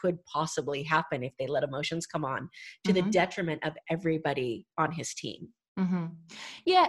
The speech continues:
Speaker 2: I, absolutely. And there's two things I always see that happens when, when I work with a team or in a company where emotions are not allowed. Two things every time. The creativity,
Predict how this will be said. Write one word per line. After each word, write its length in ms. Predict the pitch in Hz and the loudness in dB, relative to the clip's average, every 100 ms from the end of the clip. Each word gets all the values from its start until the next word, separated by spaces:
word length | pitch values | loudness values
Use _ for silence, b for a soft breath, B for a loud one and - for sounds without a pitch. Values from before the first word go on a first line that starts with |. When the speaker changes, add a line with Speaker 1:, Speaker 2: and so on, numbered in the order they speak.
| - | 4
Speaker 2:
I, 180 | 285 294 | -4 2
absolutely. 580 | 330 285 311 311 254 220 | 2 2 2 2 2 0
And 180 | 254 302 | 0 0
there's 220 | 311 269 | 0 -4
two 320 | - 294 330 | -4 2 4
things 300 | 349 339 330 | 4 -2 0
I 100 | 302 | 0
always 340 | 233 214 247 262 | 4 4 4 2
see 100 | - 214 | 0 0
that 120 | 214 | 2
happens 440 | 196 180 175 175 | 0 0 -2 -2
when, 280 | 202 208 247 - | 2 4 2 2
when 220 | 196 196 | 0 2
I 320 | 185 185 190 | 2 0 -2
work 240 | 190 208 214 | 2 2 2
with 140 | 277 | -2
a 80 | 302 | -2
team 440 | - 196 180 180 | -2 -2 0 0
or 140 | 175 170 | 0 0
in 140 | 180 | -2
a 40 | 196 | -2
company 380 | 180 165 170 | -2 -2 -2
where 160 | 165 160 | 0 0
emotions 420 | 151 165 - 190 | 2 0 0 0
are 60 | 180 | 2
not 160 | 165 | 2
allowed. 400 | 156 151 - - - | 2 2 2 -2 -2
Two 160 | - 220 | 4 4
things 300 | 220 220 214 - - | 8 8 8 4 0
every 260 | 185 190 196 | 4 6 4
time. 380 | 190 147 - - | 4 0 -2 2
The 140 | 190 | 4
creativity, 680 | 202 247 254 254 202 202 | 8 8 8 8 8 6